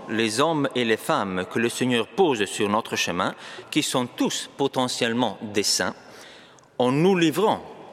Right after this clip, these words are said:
au bonheur et au sacrifice de l'amour charité, et en choisissant en toute chose de ne faire que la volonté de Dieu,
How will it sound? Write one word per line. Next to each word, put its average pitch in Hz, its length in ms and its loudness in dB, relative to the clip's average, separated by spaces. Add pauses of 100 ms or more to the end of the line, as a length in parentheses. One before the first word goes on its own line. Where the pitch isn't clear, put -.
(520)
au 208 100 8
bonheur 190 680 4
et 160 160 6
au 143 80 4
sacrifice - 960 0
de 117 140 0
l'amour 139 540 4
charité, 113 640 0 (840)
et 131 100 2
en 131 120 2
choisissant 156 720 0 (160)
en 123 160 2
toute 196 340 2
chose 113 380 2
de 101 180 0
ne 117 140 2
faire 127 400 2 (100)
que 202 240 4 (140)
la 107 120 0
volonté 117 480 0
de 143 120 0
Dieu, 90 280 -2